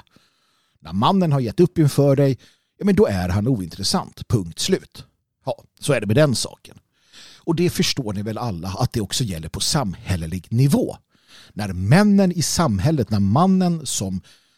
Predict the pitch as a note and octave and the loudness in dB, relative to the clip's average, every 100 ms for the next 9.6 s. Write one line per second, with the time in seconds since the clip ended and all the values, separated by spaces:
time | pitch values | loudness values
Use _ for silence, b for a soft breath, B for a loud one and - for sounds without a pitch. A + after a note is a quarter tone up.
0 | - - D#3+ A#2 - D#3+ D3+ C#3+ - - | -8 0 2 2 2 4 4 2 0 0
1 | F#3+ - - - - A2 G2+ G2 - G#2 | 0 0 -8 -12 -6 -2 -2 -4 -10 -10
2 | B2+ B2 B2+ - G#3+ - - B2+ B2 - | -4 -2 0 2 2 0 -6 -2 -2 -2
3 | - G#2 G2+ G2 B B - - - A#3 | -2 0 0 -2 B B -12 -4 0 0
4 | E3+ F#2+ D#2 A1+ - _ _ _ _ _ | 0 -2 -4 -12 -16 _ _ _ _ _
5 | _ _ _ _ _ _ _ - A#2 F2 | _ _ _ _ _ _ _ -4 -2 -2
6 | G2+ _ A#2 E3+ C3 B2 D3+ F2+ F#2+ E2+ | -8 _ -4 -2 -2 -2 -2 -2 -6 -8
7 | D#2+ D#2 D2+ - - - - D3+ C#3 A#2+ | -10 -12 -14 -16 -20 -4 0 0 0 -2
8 | A2 G2 - E2+ C#2 F#2 E2+ G2+ F#2+ D#2+ | -2 -4 -8 -8 -8 -8 -10 -10 -12 -10
9 | F2+ - E3+ G2 - | -6 -2 -2 -2 -8